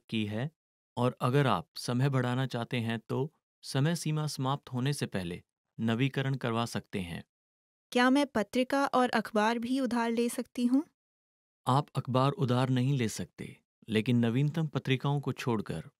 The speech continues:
Speaker 1: बाकी पत्रिकाएं उधार ले सकते हैं।
Speaker 2: क्या मैं उन्हें डाक के माध्यम से लौटा सकती हूँ?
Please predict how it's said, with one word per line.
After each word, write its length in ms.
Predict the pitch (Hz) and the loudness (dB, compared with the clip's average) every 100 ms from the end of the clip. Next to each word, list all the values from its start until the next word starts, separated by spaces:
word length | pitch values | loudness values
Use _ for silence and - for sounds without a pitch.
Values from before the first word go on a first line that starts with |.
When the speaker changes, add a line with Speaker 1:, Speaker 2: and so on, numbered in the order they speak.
| 104 | -2
Speaker 1:
बाकी 320 | 110 - 139 | 0 2 0
पत्रिकाएं 560 | 135 127 127 139 135 131 | 0 0 -2 -2 -4 -4
उधार 380 | - 110 113 | -4 -2 -2
ले 180 | 110 113 | -2 -2
सकते 360 | 110 110 - 95 | -4 -6 -6 -8
हैं। 240 | 90 - - _ _ _ _ _ _ | -8 -14 -18 _ _ _ _ _ _
Speaker 2:
क्या 220 | - 247 269 | 0 2 2
मैं 200 | 311 311 | 0 -2
उन्हें 380 | 269 254 277 214 | 2 2 2 2
डाक 260 | 202 220 - | 2 0 -2
के 100 | 254 | 0
माध्यम 440 | 240 240 220 262 | 2 0 0 0
से 140 | 254 254 | 2 0
लौटा 340 | 226 208 220 | 0 0 -2
सकती 380 | 220 226 - 233 | -4 -8 -6 -2
हूँ? 180 | 240 | 0